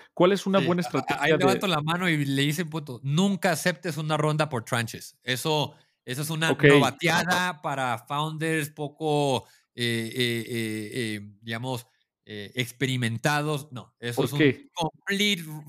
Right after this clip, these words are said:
Speaker 2: red flag, porque o crees o no, o sea, hay mucho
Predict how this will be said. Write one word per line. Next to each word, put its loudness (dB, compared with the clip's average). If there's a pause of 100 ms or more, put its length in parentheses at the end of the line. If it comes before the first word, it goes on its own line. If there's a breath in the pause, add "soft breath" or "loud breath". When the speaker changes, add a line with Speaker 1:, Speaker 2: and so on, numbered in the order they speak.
Speaker 2:
red -2
flag, 0 (240 soft breath)
porque 0
o 2
crees 2
o -2
no, 2
o -10
sea, -4
hay 0
mucho -2